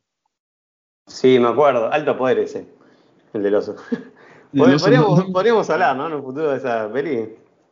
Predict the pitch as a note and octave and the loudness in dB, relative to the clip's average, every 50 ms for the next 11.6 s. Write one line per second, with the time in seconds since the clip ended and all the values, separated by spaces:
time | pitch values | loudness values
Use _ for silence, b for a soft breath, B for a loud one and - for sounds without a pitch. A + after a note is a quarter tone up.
0 | _ _ _ _ _ _ _ _ b b b b b _ _ _ _ - G3+ D#3 | _ _ _ _ _ _ _ _ b b b b b _ _ _ _ 0 0 0
1 | C3+ C3 C#3+ E3+ G3 - _ C#3+ C#3 D3 D#3 C3+ D3 B2+ B2+ C3 C3+ C3+ C3 B2+ | 2 -2 -4 -6 -8 -6 _ -2 0 0 0 -2 -4 -2 -2 0 0 0 0 -2
2 | A#2+ D3+ D3+ B2+ - A#2+ A#2+ - - - _ _ _ _ _ _ _ _ _ _ | -2 -2 -4 -4 -6 -8 -10 -12 -16 -16 _ _ _ _ _ _ _ _ _ _
3 | _ _ - D3+ C#3+ C#3 C3+ C3+ C3+ C3 C3 C3 C3+ C#3 C3 A#2+ B2 A#2 A#2 A2 | _ _ 0 2 2 2 2 2 -2 -2 -4 -6 -8 -8 -8 -8 -6 -6 -4 -2
4 | G#2 G2+ G2 G2 G2 G2+ G2+ A2+ A#2 D3 C#3 A2 - - G2+ G2 G2 - A#2 G2+ | 0 0 0 0 -2 -4 -6 -6 -2 -2 -2 -2 0 -2 -2 -2 -2 -6 -6 -6
5 | G#2 G2+ G2+ G2 G2 G2 F#2+ - - _ _ _ - - A2+ - - G#2+ G2+ G2+ | -4 -4 -2 -4 -4 -6 -8 -12 -20 _ _ _ -14 -14 -12 -6 -6 -6 -4 -4
6 | G#2+ A2 D#3+ D3+ C3 D3+ D3 D3+ D3 C3+ B2 C#3+ C#3+ - - C3+ - _ _ _ | -4 -4 -2 -2 -2 -2 0 0 -2 0 0 -2 -4 -4 -6 -12 -14 _ _ _
7 | _ - D3 E3 F3 G#3 - - D#3+ - - - - D3+ - - _ _ _ _ | _ -8 -6 -4 -2 -2 -2 -4 -6 -10 -6 -2 -2 -2 -2 -4 _ _ _ _
8 | _ _ _ _ _ _ _ _ - C4 - - - G4 G#4 - G4+ G4 - G4 | _ _ _ _ _ _ _ _ -4 -2 -2 2 0 0 0 0 -6 -4 -4 -6
9 | E4+ - _ - _ _ _ _ _ _ _ _ _ _ _ _ _ _ B B | -6 -6 _ -20 _ _ _ _ _ _ _ _ _ _ _ _ _ _ B B
10 | B B B B B B B - - _ _ _ _ _ - _ - C#3 C#3 D3 | B B B B B B B -20 -20 _ _ _ _ _ -18 _ -4 -2 0 0
11 | D#3 D#3 C#3 C#3 - - D3+ - - D#3+ C#3+ - | 0 -2 -2 -4 -4 -4 -4 -2 -4 -6 -6 -6